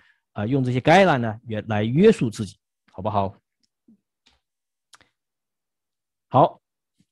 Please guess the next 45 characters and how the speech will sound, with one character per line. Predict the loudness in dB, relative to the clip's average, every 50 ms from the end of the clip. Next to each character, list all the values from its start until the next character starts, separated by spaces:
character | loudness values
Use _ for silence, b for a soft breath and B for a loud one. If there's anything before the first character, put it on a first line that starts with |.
| _ _ _ _ _ _ _ -20 -20 _ _ _ _ _ _ _ _ _ _ _ _ _ _
Lightroom | 0 4 6 6 8 8 6 6 6 6
的 | 6 6 6 4 0 -4 _ _ _ _
工 | -2 0 0 2
作 | 4 4 4 4
流 | 4 2 0 -2 -4
程， | -4 -8 -12 -16 -16 _ _ _ _ _ _ _ _ _ _ _ _ _ _ _ _ _ _ _ _ _ _ _ _ _ _ _ _ _
它 | -2 0 2
Lightroom | 4 4 4 4 4 2 2
啊， | 0 0
它 | -2 -4 -6
实 | -4 -6
际 | -6 -4
上 | -4 -4
是 | -6 -6 -8
一-， | -8 -8 -8 -8 -10
有 | -10 -8 -6
这 | -4 -4
么 | -4
一 | -2
个 | -4 -4
过 | -4 0 0 0 0
程 | 0 -6 -10 -8
哈。 | -8 -10 -10 -12 _ _ _ _ _ _ _ _ _
呃， | 0 2 4 4 6 4 4 2 2
第 | 2 2 4 4
一 | 6
步 | 6 6
呢 | 6 6 4 4 0 -4 _ _ _ _
是 | -8 -4 -4 -2 -2 -2 -2 -4 -4 0
capture， | 2 2 2 2 0 -4 -6 -6 -6 _ _ _
就 | -8 -6 -4
是 | -2
你 | -2 -4 -4
相 | -2 -2 -2 -2
机 | -2 -4 -4 -4
去， | -6 -10 -10 -8 -8 -8 -8 -10
去 | -10 -6 -6 -4 -4 -4 -6
拍 | -2 0 2 4
照。 | 4 4 2 2 -4 _ _ _ _ _ _ _ _ _ _ _ _ _ _ _ _ _ _ _ _ _ _
第 | 2 4
二 | 6 6 6
步 | 6 4 4
呢 | 4 2 2 0 -4 -10
叫 | _ -8 -6 -6 -6 -4
import， | 0 2 2 2 4 4 2 2 2 -2